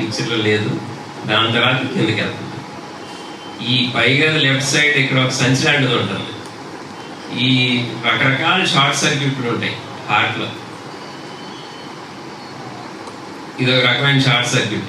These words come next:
ఇక్కడ చూడండి, మధ్యలో భూచక్రం లాగా తిరుగుతూ ఉంటుంది. ఈ ఎలా మేనిఫెస్ట్ చేస్తాయంటే గుండె దడ దడ దడ కొట్టుకున్నట్టు, కళ్ళు తిరిగి పడిపోవటం, పెయింటింగ్ atrial fibrillation అంటారు.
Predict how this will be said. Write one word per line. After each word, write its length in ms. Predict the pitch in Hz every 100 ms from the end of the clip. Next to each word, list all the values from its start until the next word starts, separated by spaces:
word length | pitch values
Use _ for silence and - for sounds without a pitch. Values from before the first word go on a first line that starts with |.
| -
ఇక్కడ 180 | 104 117 -
చూడండి, 240 | 123 117 110
మధ్యలో 280 | 110 123 131 131
భూచక్రం 480 | - 131 135 131 127
లాగా 140 | 123 113
తిరుగుతూ 320 | 113 - - 110 98
ఉంటుంది. 280 | - - - - - - - - - - - - - - - - - - - - - - 131 139
ఈ 40 | 143 143 131
ఎలా 140 | 143 147 147
మేనిఫెస్ట్ 480 | 143 151 156 151 151
చేస్తాయంటే 520 | 143 135 139 135 143 135
గుండె 200 | 135 143 131
దడ 120 | 127
దడ 100 | 135 127
దడ 120 | 131 -
కొట్టుకున్నట్టు, 560 | 127 127 131 123 123 123 -
కళ్ళు 180 | 127 123
తిరిగి 200 | 127 131 127
పడిపోవటం, 500 | 113 113 123 120 117 117 - - - - - - -
పెయింటింగ్ 560 | 120 120 135 143 131 165 185 -
atrial 280 | - 156 151
fibrillation 520 | 143 139 135 135 - 101
అంటారు. 320 | 92 - -